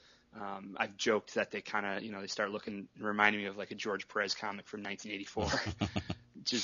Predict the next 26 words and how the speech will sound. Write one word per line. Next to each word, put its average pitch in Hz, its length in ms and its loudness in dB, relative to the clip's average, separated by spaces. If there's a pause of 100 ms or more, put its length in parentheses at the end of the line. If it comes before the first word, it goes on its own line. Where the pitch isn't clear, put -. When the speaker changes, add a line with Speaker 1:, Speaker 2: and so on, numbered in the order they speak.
Speaker 1:
just - 120 2
a 110 40 8
lot 107 260 10
of 101 120 -6
panels, 101 460 -8
you 98 40 -14
know? 101 260 -14
Speaker 2:
Yeah. 90 280 10 (120)
Speaker 1:
Um, 101 420 2 (1300)
I 120 80 8
think 156 200 10
I've 127 180 10
pushed - 320 2
Tony 120 360 0
about 104 200 0
as 95 120 -2
far 104 280 2
as 104 120 0
I 101 80 -4
can 104 440 -6 (260)
<laughs> - 220 2
in 220 240 10
terms 147 460 0
of 120 180 0 (540)
how 190 140 10
many, 131 340 -4